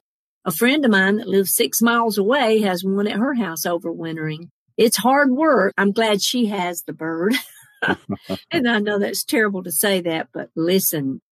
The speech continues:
with this kind of weather below freezing, you gotta bring that feeder in at night, get it back out there as fast as possible.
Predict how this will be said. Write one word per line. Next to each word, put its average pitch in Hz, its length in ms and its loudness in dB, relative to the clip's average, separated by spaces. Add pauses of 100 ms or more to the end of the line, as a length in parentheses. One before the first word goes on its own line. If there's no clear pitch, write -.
(300)
with 165 220 0
this 208 220 2
kind 269 220 -2
of 240 100 0
weather 220 280 -2
below 208 320 -4
freezing, 240 720 -4
you 214 100 -4
gotta 226 140 0
bring 196 240 -2
that 190 180 -6
feeder 214 400 0
in 214 200 0
at - 100 -14
night, 196 340 -4
get 220 200 0
it - 100 -4
back 196 240 -4
out 185 280 -6
there 175 260 -4
as 156 180 -6
fast 185 340 -4
as 185 80 -8
possible. 175 640 -6